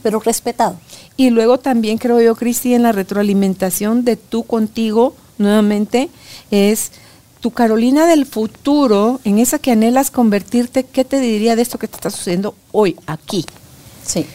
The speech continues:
Speaker 2: Tu Carolina del pasado, es que ahí es donde ve uno las grandes diferencias. Tu Carolina del pasado, ¿cómo te
Speaker 1: Ay.
Speaker 2: estaría señalando y tirando de pedradas con, eh, si es una
Speaker 1: Ay.
Speaker 2: metida de pata de ahorita, cómo te estaría esa misma persona atacando?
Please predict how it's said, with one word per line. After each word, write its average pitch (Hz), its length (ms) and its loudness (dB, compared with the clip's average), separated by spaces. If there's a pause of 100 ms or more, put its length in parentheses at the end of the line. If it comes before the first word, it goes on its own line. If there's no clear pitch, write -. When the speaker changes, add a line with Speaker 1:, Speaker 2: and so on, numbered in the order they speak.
(480)
Speaker 2:
Tu 226 120 -6
Carolina 196 480 -2
del 214 160 0
pasado, 202 480 -2
es 196 120 -2
que - 80 -6
ahí 151 100 -2
es 156 60 -4
donde 165 180 -2
ve 151 140 -4
uno 175 120 -2
las 147 180 -2
grandes 165 200 -2
diferencias. 170 440 -4
Tu - 120 -20
Carolina 175 380 -6
del 226 200 -2
pasado, 190 800 -2 (460)
¿cómo 226 260 0
te 339 60 -4
Speaker 1:
Ay. - 20 -2
Speaker 2:
estaría 233 340 -2
señalando 208 640 -2
y 262 40 -8 (180)
tirando 185 360 -2
de 233 100 -2
pedradas 180 840 -2 (220)
con, 151 240 -4 (120)
eh, - 140 -10
si - 140 -2
es 196 100 -4
una 226 200 -2
Speaker 1:
Ay. 226 40 -4
Speaker 2:
metida 208 240 -4
de 208 60 -4
pata 233 460 -4
de 185 120 -8
ahorita, 180 580 -4 (520)
cómo 226 240 0
te 285 60 -4
estaría 208 440 -6 (100)
esa 233 300 -2
misma 214 400 -4
persona 180 580 0 (600)
atacando? 196 640 -4